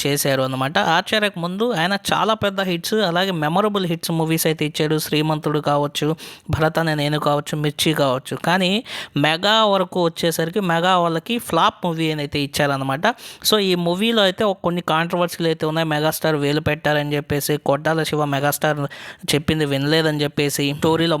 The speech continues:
మార్పులు జరిగాయని చెప్పేసి, మహేష్ బాబు ప్లేస్లో చరణ్ వచ్చారని చెప్పేసి, ఇలా వంటి కాంట్రవర్సీలు అయితే ఉన్నాయన్నమాట. ఒక్కొక్కసారి హీరో స్టోరీలో వేలు పెట్టడం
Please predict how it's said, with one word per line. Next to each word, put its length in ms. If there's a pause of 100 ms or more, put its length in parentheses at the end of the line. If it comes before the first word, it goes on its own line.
మార్పులు 420
జరిగాయని 520
చెప్పేసి, 340 (100)
మహేష్ 320
బాబు 160 (100)
ప్లేస్లో 320 (120)
చరణ్ 340
వచ్చారని 440
చెప్పేసి, 300 (120)
ఇలా 140 (100)
వంటి 300
కాంట్రవర్సీలు 600
అయితే 220
ఉన్నాయన్నమాట. 500 (480)
ఒక్కొక్కసారి 640
హీరో 240 (120)
స్టోరీలో 460 (260)
వేలు 260
పెట్టడం 300